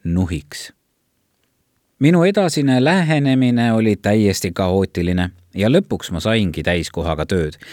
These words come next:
assistendina Kaitseministeeriumis, kuigi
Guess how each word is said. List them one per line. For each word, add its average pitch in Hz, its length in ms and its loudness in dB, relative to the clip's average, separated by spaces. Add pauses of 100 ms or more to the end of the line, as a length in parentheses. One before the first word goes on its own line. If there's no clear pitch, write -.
assistendina 135 760 2 (100)
Kaitseministeeriumis, 95 1160 0 (260)
kuigi 104 300 2